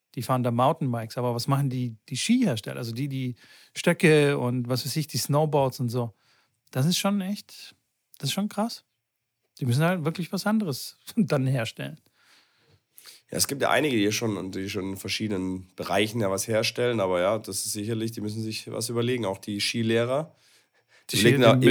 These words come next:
Speaker 2: überleg,
Speaker 1: jetzt mehr
Speaker 2: überleg mal, du
Speaker 1: Tennistrainer
Speaker 2: bist,
Speaker 1: machen. <laughs>
Speaker 2: ja, überleg mal, du bist jetzt Skilehrer.
Speaker 1: Ja, voll kacke.
Speaker 2: Dann, dann hast du irgendwie nur ein halbes Jahr, wo du im Jahr Geld verdienst und das halbe Jahr fällt irgendwie weg.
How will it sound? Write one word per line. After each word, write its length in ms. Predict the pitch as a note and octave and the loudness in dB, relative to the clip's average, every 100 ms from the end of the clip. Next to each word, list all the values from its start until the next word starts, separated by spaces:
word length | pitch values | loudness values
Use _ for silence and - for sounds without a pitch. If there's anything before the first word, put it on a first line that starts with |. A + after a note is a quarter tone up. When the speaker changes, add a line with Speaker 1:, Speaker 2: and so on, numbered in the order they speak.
| A2+ | 8
Speaker 2:
überleg, 140 | A#2 | 8
Speaker 1:
jetzt 340 | C#3+ - - - | 6 0 -8 0
mehr 180 | D3 D#3 | 4 6
Speaker 2:
überleg 280 | B2+ D3 - | 8 8 8
mal, 80 | |
du 60 | - | 6
Speaker 1:
Tennistrainer 360 | C#3+ B2+ A#2 A#2+ | 4 4 2 0
Speaker 2:
bist, 160 | A2+ - - | -4 -8 2
Speaker 1:
machen. 140 | A#3 | 4
<laughs> 0 | - | 4
Speaker 2:
ja, 280 | B2+ C3 - | 4 2 0
überleg 300 | G#2+ B2+ F#3+ | 0 2 2
mal, 100 | B2+ | 2
du 60 | |
bist 180 | A#2+ A#2+ | 2 0
jetzt 120 | A2+ | 2
Skilehrer. 640 | - B3+ A#3+ F#2 F2 F2+ - _ _ _ _ _ _ _ | 0 4 4 4 4 -2 -6 _ _ _ _ _ _ _
Speaker 1:
Ja, 160 | A2+ G#2+ | 0 0
voll 200 | - E3 | 2 2
kacke. 300 | - B2 G#2+ | 2 -2 -2
Speaker 2:
Dann, 160 | G#2+ - _ _ _ _ _ _ _ - | -6 -8 _ _ _ _ _ _ _ -10
dann 160 | - A2+ | -2 2
hast 180 | D3 - | 2 2
du 60 | |
irgendwie 160 | D3+ D3+ | 2 2
nur 160 | D3+ D3 | 2 2
ein 100 | C3+ | 4
halbes 260 | D3+ C#3 | 2 2
Jahr, 320 | C#3 D#3+ G3 | 4 4 4
wo 80 | C3+ | 2
du 180 | B2+ B2 | 2 2
im 100 | A#2 | 2
Jahr 320 | B2 A#2+ A#2+ | 4 4 4
Geld 220 | A#2 D3+ A#3 | 2 0 0
verdienst 500 | B2 G2 B2 - - | -2 -2 -2 -2 -2
und 80 | |
das 160 | A#2+ A#2 | -4 -2
halbe 200 | B2+ B2 | -2 0
Jahr 380 | A#2 A#2 A#2 - | 2 2 2 -2
fällt 220 | A2 B2 | -4 -4
irgendwie 260 | A2+ A#2 A2 | -2 0 0
weg. 340 | D#3 C#3 - | 0 -2 -10